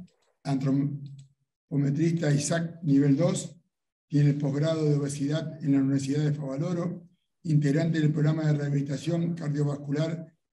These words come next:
en el Instituto de Ciencias del Deporte de Paraná, nutricionista del Servicio de Nutrición del Hospital de la Baxada de Paraná.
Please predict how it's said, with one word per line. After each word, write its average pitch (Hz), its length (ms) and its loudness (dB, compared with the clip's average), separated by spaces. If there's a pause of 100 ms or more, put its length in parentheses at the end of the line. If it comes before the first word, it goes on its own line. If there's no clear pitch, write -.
(360)
en 151 80 0
el 131 140 6
Instituto 151 440 0
de 143 200 2
Ciencias 156 440 0
del 135 120 2
Deporte 143 420 -4
de 135 80 0
Paraná, 143 640 -2 (540)
nutricionista 156 640 0
del 151 100 -2
Servicio 156 540 -2
de 143 140 -2
Nutrición 156 580 0
del 147 140 -2
Hospital 147 580 -4
de 151 80 0
la 147 100 2
Baxada 151 500 -2
de 147 60 -2
Paraná. 139 460 -4